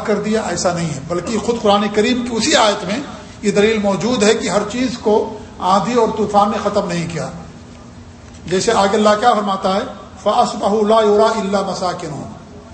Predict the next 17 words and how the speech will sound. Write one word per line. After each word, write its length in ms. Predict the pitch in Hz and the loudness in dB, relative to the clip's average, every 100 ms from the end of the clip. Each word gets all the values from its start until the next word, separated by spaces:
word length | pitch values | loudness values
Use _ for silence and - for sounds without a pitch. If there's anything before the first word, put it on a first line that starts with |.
| - 147 | -16 -6
جب 80 | 190 | -2
انہوں 180 | 202 214 | 0 0
نے 100 | 214 | 0
صبح 320 | - 196 262 214 | -2 0 2 2
کی 100 | 214 262 - - - - - | 0 -2 -6 -12 -16 -12 -4
تو 60 | |
ان 100 | 196 | -2
کو 120 | 196 | 2
اپنے 280 | 226 226 226 160 | 2 2 -2 2
گھر 120 | 240 | 2
کے 160 | - 214 | 2 4
علاوہ 280 | 208 214 | 4 4
کوئی 240 | 208 214 208 | 2 0 0
چیز 260 | 214 247 | -2 -4
نظر 220 | 208 196 202 | -2 -2 -4
نہیں 280 | 170 165 | -4 -4
آئی۔ 140 | 127 | -4